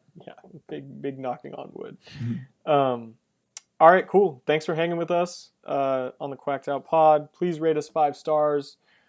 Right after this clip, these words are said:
Speaker 1: Uh, reach out to us on Twitter at Ducks Pod. Um,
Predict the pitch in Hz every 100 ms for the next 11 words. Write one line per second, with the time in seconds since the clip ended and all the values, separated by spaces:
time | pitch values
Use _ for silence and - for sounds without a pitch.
0 | _ _ - 139 131 147 160 147 143 151
1 | 131 - 151 147 139 131 143 139 - -
2 | 147 139 139 131 _ _ _ _ _ -
3 | 127 123 120 120 120